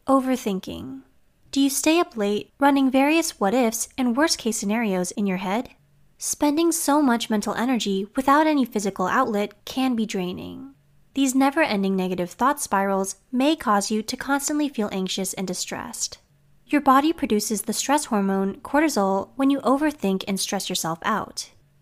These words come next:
Over time, this constant release of cortisol may lead to feelings of exhaustion and cause burnout. Number three, living in the past. Do you often replay moments from your past and find yourself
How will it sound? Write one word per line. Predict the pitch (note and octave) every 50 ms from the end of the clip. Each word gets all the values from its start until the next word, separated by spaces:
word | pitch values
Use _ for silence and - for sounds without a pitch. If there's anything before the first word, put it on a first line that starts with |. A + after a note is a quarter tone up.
| _ _ _ -
Over | A#3+ A#3 A3 A3 G#3+
time, | - - - C#4 C#4+ C4+ A#3+ A3 G#3+ A3 - _ -
this | D4+ C#4+ -
constant | - - C#4+ C#4+ C#4 C#4+ - F4 F4 E4+
release | E4 C4 G#3+ G3 G3+ - -
of | - G3+ -
cortisol | - - C#4+ D4 C#4+ A#3+ - G3 F#3+ F#3+ F#3+ F#3+ G#3 -
may | B3 B3 C4 C#4 D#4 E4+ D#4+
lead | C4+ A#3+ A3+ A3 A3+
to | A3+
feelings | A3 - G#3+ G3+ G3 F#3+ F#3+ -
of | G#3 F#3+
exhaustion | F#3+ F#3 - A3+ B3+ C4+ C4+ - - - F#3+ F#3 F#3 -
and | - A3+ A3+
cause | - - A#3+ A3+ A3+ A3+ -
burnout. | - E3+ E3 - - - - - - - - - _ _ _ _ _ _ _ _ _ _ _ _ _ _ _ _ _ -
Number | D#4+ C4 C4+ C4 C4 C4+
three, | B3+ - - A#3 G3+ F#3+ F3 C#3+ - B3 C4 C4+ - _ _ -
living | C4+ C#4 C#4+ C4 C#4+ D4 C#4+ C#4
in | - A#3 A3
the | A3 G#3
past. | - - E3+ - - B3 - - - - - - - - _ _ _ _ _ _ _ _ -
Do | - C#4+
you | D4 C#4+
often | C4+ C#4 C#4 - - C#4+ C#4 C4
replay | C4+ C4+ D#4 E4+ E4+ - - A#3 A3 G#3
moments | G3+ G3 F#3+ F#3+ F#3+ - -
from | - G#3+ G3+ F#3+
your | F#3+
past | - - B3+ C4+ C4+ A#3+ A3+ A3+ A3+ - - - -
and | C#4+ C4 C4
find | - C4+ C#4 C4+
yourself | C4+ C4 - D4 C4+